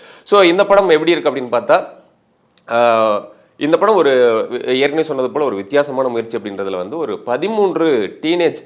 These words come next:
பருவத்துல இருக்கக்கூடிய மாணவர்களை மையமா வச்சு படத்தை வந்து பண்ணியிருக்காரு. அதாவது ஒரு, ஒரு சென்னை சிட்டில ஒரு அப்பார்ட்மெண்ட்ல வசிக்கக்கூடிய ஒரு, அஹ், பனிரெண்டு சிறுவர்கள் வந்து, "நாங்க இனிமே சிறுவர்கள் கிடையாது,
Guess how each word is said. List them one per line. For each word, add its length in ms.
பருவத்துல 380
இருக்கக்கூடிய 380
மாணவர்களை 640
மையமா 280
வச்சு 560
படத்தை 280
வந்து 200
பண்ணியிருக்காரு. 460
அதாவது 320
ஒரு, 320
ஒரு 320
சென்னை 540
சிட்டில 480
ஒரு 160
அப்பார்ட்மெண்ட்ல 720
வசிக்கக்கூடிய 580
ஒரு, 380
அஹ், 160
பனிரெண்டு 720
சிறுவர்கள் 500
வந்து, 460
"நாங்க 300
இனிமே 180
சிறுவர்கள் 500
கிடையாது, 500